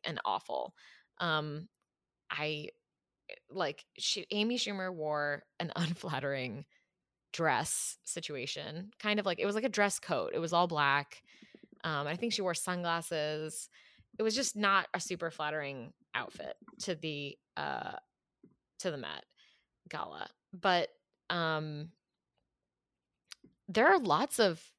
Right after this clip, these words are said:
actors and actresses who wear things that are unflattering to the Met Gala. Frankly, sometimes I'm assuming that that's the point.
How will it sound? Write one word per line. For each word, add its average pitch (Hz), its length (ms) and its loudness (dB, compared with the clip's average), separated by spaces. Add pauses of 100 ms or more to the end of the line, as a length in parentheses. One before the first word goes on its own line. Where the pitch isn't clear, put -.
(120)
actors 165 540 0
and 151 100 -4
actresses 156 440 -4
who 160 100 -4
wear 151 140 -2
things 151 260 -4
that - 100 -6
are - 160 -2
unflattering 151 560 -2
to - 80 -14
the 151 60 -10
Met 175 180 -2
Gala. - 360 -2
Frankly, 220 720 2
sometimes 226 500 0
I'm 180 220 -2
assuming 185 460 -2
that 180 120 -6
that's 165 200 -4
the 165 100 -8
point. 247 500 -4